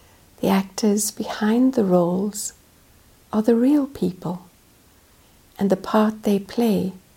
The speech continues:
is in the story. Nowhere does this apply more than to us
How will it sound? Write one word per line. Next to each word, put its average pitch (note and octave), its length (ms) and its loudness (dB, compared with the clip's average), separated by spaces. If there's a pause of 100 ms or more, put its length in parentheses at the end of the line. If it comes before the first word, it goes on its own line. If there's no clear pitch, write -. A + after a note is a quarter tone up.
(500)
is G3 240 -2
in G3 180 2
the F#3+ 80 -2
story. G3 600 -2 (2250)
Nowhere G#3+ 580 4 (540)
does G#3 220 0
this A3 280 2
apply A3+ 380 -2
more G3 460 2 (720)
than G3+ 220 -2
to - 220 -6
us - 360 -2